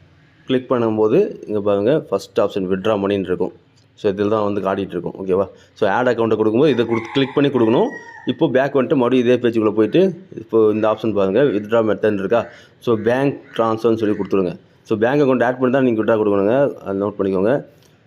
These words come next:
So, இப்போ ப்ராசஸிங் டைம், அ, சிக்ஸ்டி மினிட்னு சொல்லி போட்டிருக்கு. என்னன்னு பார்ப்போம். இங்க வித்ட்ரா அமௌண்ட் பாருங்க. நூ-, நூறுலேருந்து, அ, ஐம்பதாயிரம் வரைக்கும் கொடுக்கலாம்னு சொல்லி போட்டிருக்கு. நூறு ரூபாயிலேருந்து ஐம்பதாயிரம் வரைக்கும் கொடுக்கலாம்னு சொல்லி போட்டிருக்கு.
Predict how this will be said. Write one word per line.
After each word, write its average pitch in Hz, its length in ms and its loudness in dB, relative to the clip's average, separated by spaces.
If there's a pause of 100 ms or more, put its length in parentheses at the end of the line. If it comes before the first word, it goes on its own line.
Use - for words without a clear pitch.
(100)
So, 120 160 -2
இப்போ 113 160 0
ப்ராசஸிங் 123 720 0
டைம், 120 320 0 (100)
அ, 104 220 0
சிக்ஸ்டி 117 200 -8
மினிட்னு 107 320 0
சொல்லி 101 300 -4
போட்டிருக்கு. 98 500 0
என்னன்னு 101 240 -4
பார்ப்போம். 98 380 -2 (260)
இங்க 113 160 2
வித்ட்ரா 110 220 0
அமௌண்ட் 120 300 0
பாருங்க. 107 260 2
நூ-, 131 400 2
நூறுலேருந்து, 147 840 2 (260)
அ, 110 280 0
ஐம்பதாயிரம் 135 360 4
வரைக்கும் 123 340 2
கொடுக்கலாம்னு 113 180 2
சொல்லி 110 200 -4
போட்டிருக்கு. 95 440 -2
நூறு 113 200 0
ரூபாயிலேருந்து 113 380 2
ஐம்பதாயிரம் 123 120 0
வரைக்கும் 107 380 2
கொடுக்கலாம்னு 98 220 -2
சொல்லி 95 240 -4
போட்டிருக்கு. 95 380 0